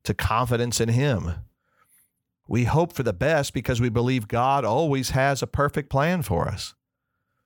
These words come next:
Victims, on the other hand, always dwell on the worst case scenario.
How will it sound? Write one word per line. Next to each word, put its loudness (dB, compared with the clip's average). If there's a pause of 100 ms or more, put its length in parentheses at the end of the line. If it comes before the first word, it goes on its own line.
(640)
Victims, 0
on 2
the 0
other 2
hand, 2
always 2
dwell 0
on -2
the -2
worst 0
case 0
scenario. 0